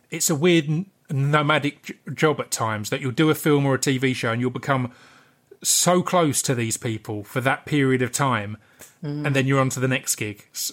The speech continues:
Speaker 1: so was
Speaker 2: Yeah.
Speaker 1: it nice to return to them and be like, "Oh, here we are.
Speaker 2: Yeah.
Speaker 1: I remember you guys."
Speaker 2: 'Cause there's a familiarity to it, you know, and the, you, whereas in season one, you feel like everyone had that sense of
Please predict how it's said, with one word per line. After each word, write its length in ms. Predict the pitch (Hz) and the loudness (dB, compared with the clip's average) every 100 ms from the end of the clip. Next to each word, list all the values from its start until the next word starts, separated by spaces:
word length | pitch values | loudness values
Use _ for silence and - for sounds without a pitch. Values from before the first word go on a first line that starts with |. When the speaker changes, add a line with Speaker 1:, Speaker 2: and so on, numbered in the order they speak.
| - - | -8 -2
Speaker 1:
so 160 | - | 2
was 140 | 147 151 | 4 2
Speaker 2:
Yeah. 60 | |
Speaker 1:
it 40 | 156 | 2
nice 380 | 160 165 135 - | 2 2 2 0
to 100 | 139 | 2
return 560 | 131 - 156 143 117 104 | 2 2 2 2 0 -4
to 120 | 113 | -4
them 200 | 110 107 | -6 -6
and 100 | 110 | -6
be 80 | 117 | -4
like, 140 | 151 | -4
"Oh, 460 | 240 285 254 190 - _ _ _ _ _ - | 0 0 2 0 -2 _ _ _ _ _ -8
here 160 | 269 | -4
we 140 | 190 180 | 0 4
are. 80 | |
Speaker 2:
Yeah. 340 | 240 269 233 147 - - - | 4 4 2 0 -8 -20 -10
Speaker 1:
I 80 | 220 | -2
remember 260 | 226 190 156 | 0 2 2
you 180 | 151 147 | 0 2
guys." 440 | 185 240 - - _ _ _ _ _ | 2 2 -4 -8 _ _ _ _ _
Speaker 2:
'Cause 140 | 254 254 | -2 0
there's 160 | 262 | 0
a 60 | 269 | -2
familiarity 800 | - 254 254 240 247 247 233 196 | 0 0 2 2 2 0 -2 -4
to 220 | 190 175 | -4 -4
it, 200 | 156 135 | -4 -6
you 80 | 165 | -4
know, 160 | 175 | 0
and 120 | 175 170 | 0 -2
the, 180 | - - | -6 -8
you, 320 | 175 165 180 - _ - - - - | -10 -6 -6 -8 _ -18 -16 -14 -2
whereas 260 | 202 190 | 2 2
in 100 | 180 | 0
season 320 | 175 185 180 180 | -4 -2 -2 2
one, 220 | 190 180 | 2 2
you 60 | 180 | -2
feel 180 | 170 170 | 0 0
like 140 | 151 156 | -2 -4
everyone 420 | 156 160 160 156 - _ _ - - _ - | -4 -2 -4 -4 -12 _ _ -20 -20 _ -2
had 200 | 160 147 | 0 2
that 260 | 151 147 _ - | 2 0 _ -18
sense 340 | - 160 156 156 | -4 -2 -2 -4
of 320 | 143 - | -8 -12